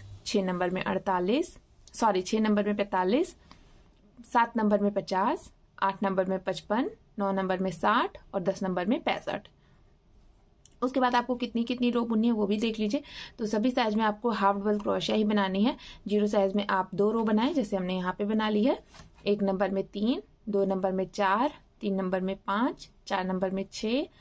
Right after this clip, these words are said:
पाँच नंबर में सात, छः नंबर में आठ, सात नंबर में नौ, आठ नंबर में दस, नौ नंबर में ग्यारह और दस नंबर में बारह। बस इतनी सी हमारी मेजरमेंट थी, आप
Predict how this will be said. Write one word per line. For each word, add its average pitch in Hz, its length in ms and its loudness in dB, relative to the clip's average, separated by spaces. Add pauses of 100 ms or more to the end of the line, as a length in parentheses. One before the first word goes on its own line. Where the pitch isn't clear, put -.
(360)
पाँच 202 220 -2
नंबर 185 220 0
में 190 120 0
सात, 190 480 0 (320)
छः 202 160 0
नंबर 185 260 0
में 185 160 -2 (100)
आठ, 233 400 0 (280)
सात 196 280 -2
नंबर 190 220 -2
में 190 140 0
नौ, 196 420 2 (480)
आठ 196 200 -2
नंबर 190 220 0
में 185 200 -4
दस, 262 380 0 (260)
नौ 196 140 -2
नंबर 185 300 0
में 185 220 -2
ग्यारह 196 280 0
और 415 180 0
दस 170 260 -2
नंबर 180 240 -6
में 247 180 0
बारह। - 260 -6 (400)
बस 302 220 2
इतनी 247 220 2
सी 254 100 0
हमारी 233 260 2
मेजरमेंट 196 640 0
थी, 277 100 0
आप 202 260 -4